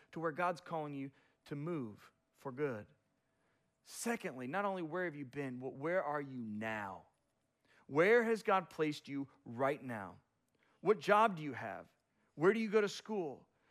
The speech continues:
Where do you take care of each and e-, who do you take care of each and every day? What neighborhood do you live in?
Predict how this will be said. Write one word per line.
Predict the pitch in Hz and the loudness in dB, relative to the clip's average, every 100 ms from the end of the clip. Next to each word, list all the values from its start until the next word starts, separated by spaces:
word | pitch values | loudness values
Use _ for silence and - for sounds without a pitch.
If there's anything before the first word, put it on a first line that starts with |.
| _ | _
Where | 156 190 | 6 6
do | 226 | 6
you | 214 | 2
take | 202 208 - | 0 0 0
care | 214 214 170 | 2 4 4
of | 147 - | 0 -2
each | 220 214 180 | -4 -4 -8
and | 165 | -2
e-, | 185 - | -2 0
who | 165 269 | -2 0
do | |
you | 254 | 0
take | 190 220 208 | 0 0 0
care | 220 214 | 2 4
of | 151 - | 2 -2
each | 226 - | -6 -6
and | 180 160 | -10 -6
every | 180 175 180 | -4 -4 -4
day? | 185 165 120 | -2 -2 -2
What | 190 196 | -4 -2
neighborhood | 202 247 254 196 170 | 2 2 4 2 0
do | 151 | -2
you | 147 | -2
live | 139 123 | -2 -4
in? | 113 | -8